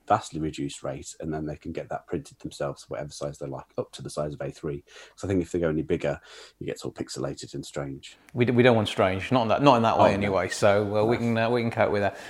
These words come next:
Speaker 2: But I, it, you know, everybody in the arts has, has pretty much had to turn their hand to doing something else, something slightly different, adapting what they do. And obviously, y-, you're no exception to that. And, uh,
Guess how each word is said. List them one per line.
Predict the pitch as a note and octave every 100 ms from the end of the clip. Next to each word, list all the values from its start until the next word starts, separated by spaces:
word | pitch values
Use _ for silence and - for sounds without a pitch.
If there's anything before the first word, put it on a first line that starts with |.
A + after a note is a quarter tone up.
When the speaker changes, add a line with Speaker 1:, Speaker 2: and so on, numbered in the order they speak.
| -
Speaker 2:
But | D#3+ - -
I, | F#3+ F#3 -
it, | G#3 -
you | G3
know, | - - -
everybody | F#3+ E3+ E3+ D#3+ D#3 D3 -
in | C#3+ C#3+
the | B2
arts | A2+ G2+ - A#2
has, | A2 -
has | C3
pretty | - F3+
much | C#3
had | C3+ C3+
to |
turn | A2+ B2+ A#2
their |
hand | A#2 A2+ A2+
to |
doing | A2+ A2+
something | B2+ A2+ A2
else, | A2+ -
something | - A2+
slightly | A2 F2
different, | A#2 A2 A2+
adapting | A#2 A#2+ A#2+ - B2+
what | A#2+ G#2+
they | A2
do. | G#2+ A2+ G2+ - - -
And | B2+ C#3
obviously, | C3+ C3+ C3 G2
y-, | C3+
you're | B2+ C#3+ C#3+
no | C3+
exception | B2 - C#3 - A#2+
to | A2
that. | G#2 G2
And, | A#2
uh, | A#2